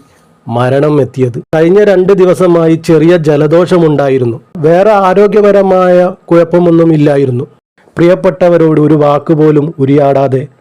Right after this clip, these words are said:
നടന്നു മറഞ്ഞിരുന്നു. ഇന്ന് രാവിലെ ഉറക്കം എഴുന്നേറ്റ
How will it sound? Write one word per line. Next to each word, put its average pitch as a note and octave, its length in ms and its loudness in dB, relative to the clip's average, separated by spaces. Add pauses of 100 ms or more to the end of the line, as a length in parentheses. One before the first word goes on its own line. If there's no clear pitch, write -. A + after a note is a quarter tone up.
(840)
നടന്നു C#3 400 0
മറഞ്ഞിരുന്നു. A#2 460 -4 (520)
ഇന്ന് G3+ 240 2
രാവിലെ G#3 340 2
ഉറക്കം F#3+ 400 0
എഴുന്നേറ്റ F#3 360 0